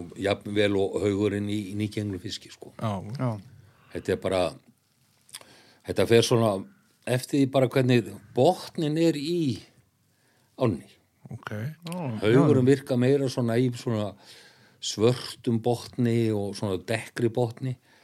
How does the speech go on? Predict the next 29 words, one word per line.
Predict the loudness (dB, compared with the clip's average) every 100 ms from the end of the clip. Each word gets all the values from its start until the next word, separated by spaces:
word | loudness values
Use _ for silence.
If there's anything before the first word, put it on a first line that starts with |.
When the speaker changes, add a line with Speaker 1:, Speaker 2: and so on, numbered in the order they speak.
| _ -20 -20 -20 -20 -20 -12
Speaker 1:
En | -4 -2
Speaker 2:
Getur | 2 6 8
þú | 10
Speaker 1:
Vonin | 8 6
Speaker 2:
nefnt | 4
Speaker 1:
er | 6
svona |
Speaker 2:
einhverja | 6 4 4
Speaker 1:
me- | 2 2 -2
Speaker 2:
át | -4
sem | -2
er, | -2 -4 -4
myndi | -4
kannski | -2 -2 -2
falla | -6 -4 -2
undir | 0 0
það? | 0 4 4 4 -6 -8
Speaker 1:
<clears throat> | -12 -14 -8 -6
Já, | -4
til | -2
dæmis, | -2 0 0 -2 -8 -14
Vonin | -12 -2 2 4 2 0
er | -2
með, | -4 -8 -6
til | -6
dæmis | -6 -8 -12 -10
firnasterk | 0 0 0 -8 -8 -12 -10 -10
í, | -8 -10
hérna, | -12 -12 -12 -14 -14